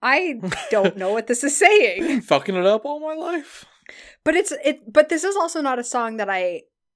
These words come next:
Speaker 1: hear very often
Speaker 2: Okay.
Speaker 1: or have heard very often. And it's, so for everyone who doesn't know, Robbie made a playlist for me on Spotify,
Speaker 2: <laughs>
Speaker 1: and this is one of the songs on it. And I had heard the song before, but I never knew what this lyric was. It, it wasn't, like, a song I heard a lot.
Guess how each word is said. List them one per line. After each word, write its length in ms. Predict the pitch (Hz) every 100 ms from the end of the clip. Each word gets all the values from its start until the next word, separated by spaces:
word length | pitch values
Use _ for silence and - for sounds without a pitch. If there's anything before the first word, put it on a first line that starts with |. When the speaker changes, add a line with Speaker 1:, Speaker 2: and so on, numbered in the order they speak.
| _ -
Speaker 1:
hear 380 | - 302 285
very 260 | 208 160 147
often 380 | 135 147 - 226
Speaker 2:
Okay. 160 | -
Speaker 1:
or 20 | 196
have 140 | 175
heard 380 | - 254 247 202
very 240 | 175 156 143
often. 460 | 143 - 143 139 _ - _
And 160 | 226
it's, 240 | 226 214 - _ -
so 360 | 254 233 208 - _ _
for 80 | 262
everyone 300 | 254 262 196
who 80 | 185
doesn't 260 | 175 175 170
know, 100 | 165
Robbie 340 | 160 170 175
made 340 | 175 170 160 -
a 80 | 160
playlist 480 | - 147 156 196 -
for 120 | 208
me 280 | 202 208 208
on 200 | 185 160
Spotify, 680 | - 151 165 196 220 247 247
Speaker 2:
<laughs> 20 |
Speaker 1:
and 520 | 196 185 185 170 180 - _ _
this 200 | 233 269
is 180 | 226 233
one 140 | 240
of 60 | 208
the 80 | 202
songs 400 | 208 214 196 190
on 260 | 247 277
it. 160 | 196 175 214
And 120 | 214
I 60 |
had 80 | 214
heard 260 | 208 320 403
the 80 | 330
song 280 | - 247 277
before, 320 | 202 180 170
but 140 | 175
I 140 | 180 175
never 360 | 190 196 202
knew 600 | 196 180 185 180 175 170 - _ _ _ _
what 200 | 202 190
this 180 | 180 -
lyric 360 | 190 185 180
was. 260 | 180 170 165
It, 80 | 170
it 160 | 233
wasn't, 240 | 233 233 208
like, 140 | 196
a 40 | 185
song 220 | 170 170
I 80 | 156
heard 220 | 165 156
a 80 | 139
lot. 220 | 143